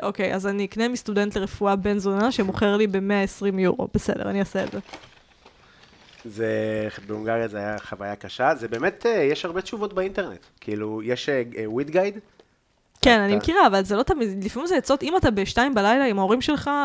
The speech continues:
Speaker 1: ואתה חייב עכשיו להתמסטל כדי להבין למה עשית את הטעות הזאת, אז אתה לא יכול ליישם באמת העצות של וויד גייד. זה לא עשרים וארבע שעות.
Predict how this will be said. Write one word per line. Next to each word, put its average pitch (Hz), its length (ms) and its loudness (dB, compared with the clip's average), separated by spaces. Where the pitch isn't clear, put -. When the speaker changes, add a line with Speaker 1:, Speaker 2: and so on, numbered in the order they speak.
Speaker 1:
ואתה 185 360 0
חייב 214 440 4
עכשיו 214 300 0
להתמסטל 220 680 -2
כדי 202 440 0
להבין 208 500 2
למה 202 200 4
עשית 202 200 0
את 196 140 0
הטעות 196 320 2
הזאת, 285 240 2
אז 208 260 -2
אתה 208 180 0
לא 294 400 6
יכול 214 200 4
ליישם 196 360 0
באמת 190 240 2
העצות 190 280 -2
של 190 140 -2
וויד 185 160 2
גייד. - 300 -8
זה 208 160 6
לא 226 100 8
עשרים 269 260 2
וארבע 185 220 2
שעות. - 280 -2